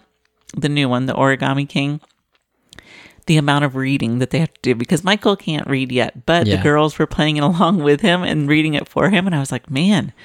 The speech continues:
Speaker 1: they are reading so much," just, like, because you have to read every single thing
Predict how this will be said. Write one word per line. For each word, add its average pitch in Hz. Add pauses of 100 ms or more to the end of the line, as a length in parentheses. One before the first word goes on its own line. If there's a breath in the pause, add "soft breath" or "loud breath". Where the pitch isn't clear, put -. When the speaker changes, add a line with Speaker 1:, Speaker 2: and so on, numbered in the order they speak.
(360 loud breath)
Speaker 1:
they 214
are 190
reading 147
so 170
much," 175
just, -
like, 143 (100)
because 160
you 147
have 156
to 135
read 147
every 135
single 123
thing 151